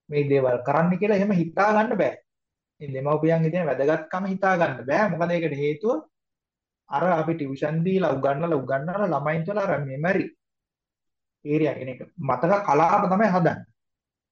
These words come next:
මතක කලාප හදලා වැඩක් නෑ. කලාප හදපු ගමන් වෙන්නේ කෘතිම ළමයි ටිකක් තමයි හදන්නේ. රොබෝ.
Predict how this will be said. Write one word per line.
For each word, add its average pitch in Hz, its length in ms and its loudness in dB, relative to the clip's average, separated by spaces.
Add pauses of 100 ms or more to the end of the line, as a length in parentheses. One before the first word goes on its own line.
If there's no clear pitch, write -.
(220)
මතක 127 320 -2
කලාප 190 400 2
හදලා 220 340 4
වැඩක් 214 300 2
නෑ. 135 240 -2
කලාප 147 360 0
හදපු 185 360 0
ගමන් 196 280 0
වෙන්නේ 208 440 -4 (300)
කෘතිම 208 380 2
ළමයි 208 300 4
ටිකක් 202 260 0
තමයි 214 180 0
හදන්නේ. 214 200 2
රොබෝ. 156 380 4